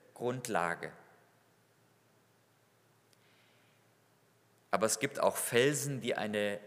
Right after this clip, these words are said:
negative Bedeutung haben. Diese Bedeutung geht von Stolpersteinen über Felsenklippen, von denen wir abstürzen können, wenn wir uns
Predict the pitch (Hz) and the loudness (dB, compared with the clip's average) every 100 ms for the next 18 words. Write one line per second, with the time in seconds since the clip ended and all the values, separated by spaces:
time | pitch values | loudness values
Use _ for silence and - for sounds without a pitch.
0 | - - 113 160 165 127 - 107 95 95 | -16 -8 -4 0 0 0 -4 -4 -2 -2
1 | 92 92 92 90 82 87 76 - - - | 2 2 2 -2 -4 -2 -2 -4 -16 -20
2 | - _ _ _ _ _ _ _ _ - | -20 _ _ _ _ _ _ _ _ -20
3 | - - - - - - _ 98 101 104 | -20 -20 -20 -20 -20 -20 _ -8 -2 2
4 | 110 113 123 120 107 107 113 - 101 95 | 6 6 4 0 0 0 0 2 4 4
5 | 95 92 - - - - - - - - | 2 -4 -8 -20 -20 -20 -20 -20 -20 -12
6 | - 107 110 127 131 - - 113 123 139 | -2 4 6 4 0 0 2 4 2 -2
7 | 160 180 - - - _ _ _ _ _ | -6 -10 -16 -20 -20 _ _ _ _ _
8 | - - 110 104 98 92 - - - - | -20 -6 0 6 6 6 2 -12 -18 -20
9 | - - - - 120 123 127 143 147 139 | -20 -20 -14 0 2 4 4 2 -2 2
10 | 160 165 185 180 - - 131 127 135 135 | 2 2 0 0 -2 0 0 2 0 -2
11 | 117 127 - 143 - - 151 151 160 151 | 0 0 0 -2 -2 4 4 4 0 2
12 | 143 139 143 123 127 135 123 110 123 120 | 4 4 4 2 2 2 0 0 0 0
13 | - - | -2 -4